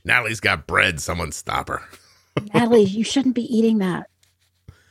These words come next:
Speaker 2: And I wasn't even diabetic at the time. It was hilarious.
Speaker 1: <laughs> Thanks a lot, sweetie. Um, my wife had a grandmother who would look people in the face and go,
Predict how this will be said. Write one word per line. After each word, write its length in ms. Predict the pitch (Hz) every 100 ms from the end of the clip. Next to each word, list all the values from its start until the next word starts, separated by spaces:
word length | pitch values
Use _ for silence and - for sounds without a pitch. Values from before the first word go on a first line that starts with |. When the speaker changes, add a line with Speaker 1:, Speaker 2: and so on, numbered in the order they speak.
| _ - -
Speaker 2:
And 80 | 220
I 80 |
wasn't 260 | 233 277 277
even 180 | 233 202
diabetic 500 | 196 185 170 196 190
at 80 | -
the 80 |
time. 340 | 147 165 156 165
It 80 | -
was 140 | -
hilarious. 540 | - 175 175 170 180 -
Speaker 1:
<laughs> 840 | - - 151 - - - - -
Thanks 300 | 135 127 -
a 80 | 123
lot, 380 | 107 95 - -
sweetie. 460 | - - 50 - - 170 165 - -
Um, 460 | 92 90 85 80 - - _
my 260 | 98 90 87
wife 420 | 87 87 87 90 _ -
had 260 | 98 80 78
a 220 | 78 71
grandmother 720 | - 82 78 78 71 71 65 -
who 260 | 90 73
would 280 | 73 69 65
look 240 | 85 87
people 280 | - 78 76
in 80 | 69
the 80 | 78
face 380 | - 65 85 -
and 120 | 78
go, 300 | 67 55